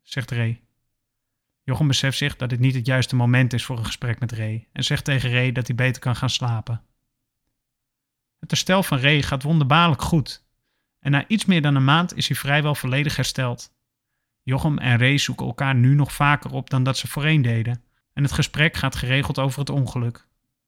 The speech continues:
Tijdens zo'n gesprek vertelt Jochem aan Ray over de avond dat hij aan het ijlen was en wat hij zei. Ray loopt bleek aan.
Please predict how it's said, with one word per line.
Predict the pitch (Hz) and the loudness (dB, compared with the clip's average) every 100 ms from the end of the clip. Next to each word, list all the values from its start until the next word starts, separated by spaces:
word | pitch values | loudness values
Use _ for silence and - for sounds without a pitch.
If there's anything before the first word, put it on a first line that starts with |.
| _ _ _ _ _ _ _ | _ _ _ _ _ _ _
Tijdens | - 254 196 | -4 -2 0
zo'n | 143 117 | 0 0
gesprek | 120 - 123 - | -2 -4 -6 -6
vertelt | 156 180 170 | -6 0 2
Jochem | 151 180 147 | 2 2 2
aan | 127 120 | 4 4
Ray | 156 156 147 180 | 4 4 2 -2
over | 139 | -2
de | 143 | -2
avond | - 185 185 135 147 | 2 2 2 0 -2
dat | 147 | -2
hij | 160 | 0
aan | 156 | 0
het | 165 | 0
ijlen | - 180 175 | 2 2 4
was | 123 123 - - _ _ _ _ | 2 0 -4 -10 _ _ _ _
en | 160 | 2
wat | 151 | 2
hij | 120 120 | 4 4
zei. | 139 143 113 - _ _ _ _ _ _ _ _ _ _ _ | 6 4 2 -6 _ _ _ _ _ _ _ _ _ _ _
Ray | 120 117 123 151 - | 0 4 4 2 -2
loopt | 127 120 107 | -2 -2 0
bleek | 117 123 127 135 | 0 0 0 -2
aan. | 120 117 | -2 -4